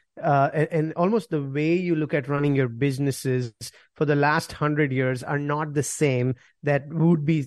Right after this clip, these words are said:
for the next ten years. And that's the reason why very clearly a ton of companies have screwed up when it comes to their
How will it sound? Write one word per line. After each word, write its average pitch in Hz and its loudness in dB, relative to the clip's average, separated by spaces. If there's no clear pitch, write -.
for 147 0
the 135 -2
next 135 -4
ten 131 -2
years. 104 -6
And 170 0
that's 240 0
the 311 0
reason 202 -2
why 147 2
very 170 4
clearly 170 0
a 165 2
ton 160 -4
of 156 -4
companies 147 -4
have 147 -2
screwed 147 -2
up 156 2
when 143 -4
it 131 -8
comes 143 -6
to 147 -6
their 139 -2